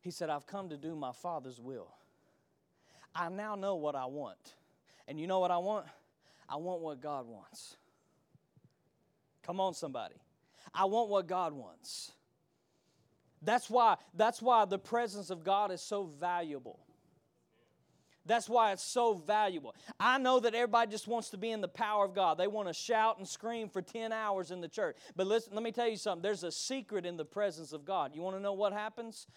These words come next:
You get God's heart. How many knows that famous verse, delight yourself in the Lord, and He'll give you the desires of your heart. Do you know the secret of that verse?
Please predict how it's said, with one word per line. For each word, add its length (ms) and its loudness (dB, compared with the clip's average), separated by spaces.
You 200 -4
get 280 2
God's 320 2
heart. 580 -6
How 120 0
many 180 0
knows 240 4
that 160 2
famous 440 -2
verse, 420 2
delight 560 4
yourself 460 2
in 100 0
the 80 0
Lord, 320 4
and 100 -2
He'll 140 6
give 240 -6
you 120 -6
the 160 0
desires 840 0
of 140 -4
your 160 0
heart. 300 4
Do 60 -6
you 80 -2
know 140 2
the 140 0
secret 360 -6
of 100 0
that 160 -2
verse? 420 -8